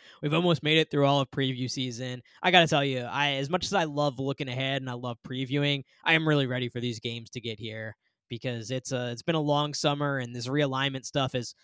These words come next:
put me over the edge, and I'm just ready to watch some football.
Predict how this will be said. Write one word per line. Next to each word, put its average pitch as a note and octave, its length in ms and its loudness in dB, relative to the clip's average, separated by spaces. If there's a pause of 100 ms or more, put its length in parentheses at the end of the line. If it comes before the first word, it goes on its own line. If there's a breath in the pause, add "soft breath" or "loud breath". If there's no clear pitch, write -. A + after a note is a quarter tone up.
(160)
put E3+ 160 2
me E3 80 4
over C#3+ 140 2
the C3+ 120 -4
edge, C3+ 260 -4
and B2+ 100 -6
I'm B2+ 80 -8
just - 160 -6
ready G#3+ 100 4
to C#3+ 80 4
watch A#2+ 220 0
some G#2+ 100 -20
football. G2 380 -12